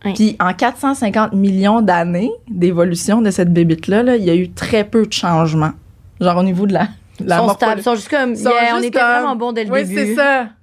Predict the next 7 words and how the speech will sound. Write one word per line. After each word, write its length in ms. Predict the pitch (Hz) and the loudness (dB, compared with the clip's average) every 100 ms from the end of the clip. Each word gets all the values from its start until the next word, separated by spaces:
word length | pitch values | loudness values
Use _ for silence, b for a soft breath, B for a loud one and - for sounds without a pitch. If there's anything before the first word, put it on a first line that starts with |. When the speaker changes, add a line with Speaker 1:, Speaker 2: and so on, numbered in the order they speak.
| b b b | b b b
Speaker 2:
Pourquoi 220 | 220 277 | -6 -4
changer 300 | 277 240 220 | 0 0 0
une 100 | 240 | -2
recette 380 | 214 190 190 220 | -2 -4 -4 -4
gagnante ? 480 | 190 185 180 180 208 277 | -2 -4 -4 -6 -4 0
Speaker 1:
Wow. 80 | |
Speaker 2:
Mais, 360 | 208 180 175 | 2 2 0